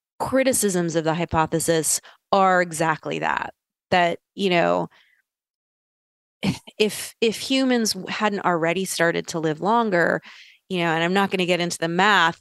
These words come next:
but, you know, evolution really requires large numbers. You need a lot of people or a lot of, you know, organisms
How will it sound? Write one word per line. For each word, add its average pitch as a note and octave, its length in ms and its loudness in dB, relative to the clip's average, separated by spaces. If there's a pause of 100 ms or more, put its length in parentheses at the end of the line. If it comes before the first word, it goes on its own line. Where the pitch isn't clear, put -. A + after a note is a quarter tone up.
but, F3 220 0
you G3+ 100 -2
know, F3 240 0
evolution G3+ 580 0
really E3+ 280 0
requires E3 800 -2
large E3+ 680 -2
numbers. G#3+ 800 -2 (540)
You G#3+ 100 -2
need A#3 140 2
a G#3+ 60 2
lot G3 420 2
of G3 160 -4
people F#3+ 320 -2
or F3 340 2
a E3+ 60 2
lot F3+ 340 2
of, E3+ 240 -4 (100)
you F3+ 120 -4
know, E3+ 120 0
organisms E3+ 920 -2